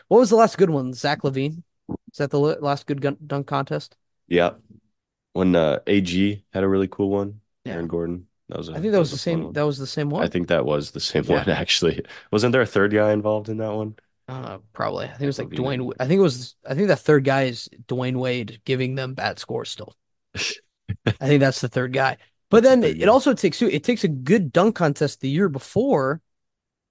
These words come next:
Speaker 1: to get the next
Speaker 2: hype
Speaker 1: dunk
Speaker 2: up the next
Speaker 1: contest
Speaker 2: one.
Speaker 1: good. Right? 'Cause that's like, "Oh, shoot, I heard there's a great dunk contest. No one saw it."
Speaker 2: Yeah. Yeah, that's true.
Speaker 1: So there's
Speaker 2: I
Speaker 1: that.
Speaker 2: feel like we haven't had it. Yeah, you just said that. We haven't had a good one.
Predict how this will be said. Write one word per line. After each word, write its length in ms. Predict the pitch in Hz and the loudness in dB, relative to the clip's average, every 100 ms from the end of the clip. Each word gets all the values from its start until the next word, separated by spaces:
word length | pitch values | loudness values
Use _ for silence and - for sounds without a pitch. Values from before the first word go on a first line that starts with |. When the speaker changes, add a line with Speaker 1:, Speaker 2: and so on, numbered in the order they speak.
| _ _ | _ _
Speaker 1:
to 80 | 160 | 0
get 180 | 185 185 - | 0 0 -6
the 160 | 151 147 | -2 4
next 240 | 185 269 | 4 4
Speaker 2:
hype 80 | - | 2
Speaker 1:
dunk 140 | 165 151 | 2 2
Speaker 2:
up 80 | - | 0
the 60 | 160 | 0
next 60 | - | 0
Speaker 1:
contest 220 | 156 - | -2 -2
Speaker 2:
one. 100 | - | 0
Speaker 1:
good. 240 | 330 262 - _ _ _ _ _ _ _ _ _ - | 2 0 -4 _ _ _ _ _ _ _ _ _ 0
Right? 160 | 190 | 0
'Cause 120 | 214 180 | 2 2
that's 180 | 214 | 2
like, 80 | 220 185 | 2 4
"Oh, 100 | 220 | 2
shoot, 240 | - 220 | 2 -4
I 120 | 107 | -2
heard 140 | 170 165 | 0 0
there's 140 | 165 | -2
a 40 | 139 | -4
great 160 | 165 | -4
dunk 160 | 151 190 | -4 -4
contest. 320 | 147 135 - | -6 -8 -6
No 120 | 135 | -4
one 140 | 190 170 | -4 -2
saw 180 | 180 180 _ _ _ _ _ _ _ _ _ _ _ _ - | -4 -4 _ _ _ _ _ _ _ _ _ _ _ _ -10
it." 40 | |
Speaker 2:
Yeah. 180 | 67 82 - _ _ _ _ _ _ _ _ _ - | -8 -8 -12 _ _ _ _ _ _ _ _ _ -10
Yeah, 260 | 78 101 98 _ | -6 -6 -8 _
that's 180 | 87 - | -10 -10
true. 300 | - 104 92 _ _ | -8 -8 -8 _ _
Speaker 1:
So 120 | - | -8
there's 100 | 131 | 0
Speaker 2:
I 80 | 165 | 0
Speaker 1:
that. 80 | 208 | 4
Speaker 2:
feel 80 | 156 | 2
like 100 | 143 | 4
we 100 | 120 | 2
haven't 260 | 101 113 101 | 0 -2 -2
had 140 | 107 | -4
it. 140 | - _ | -6 _
Yeah, 120 | - 73 | -6 -4
you 120 | 57 | -4
just 160 | - | -8
said 140 | - - | -8 -8
that. 220 | - - - | -10 -12 -10
We 80 | |
haven't 260 | 95 104 131 | -6 -4 -2
had 120 | 127 | -4
a 60 | 120 | -4
good 200 | 85 | -6
one. 80 | 117 | -8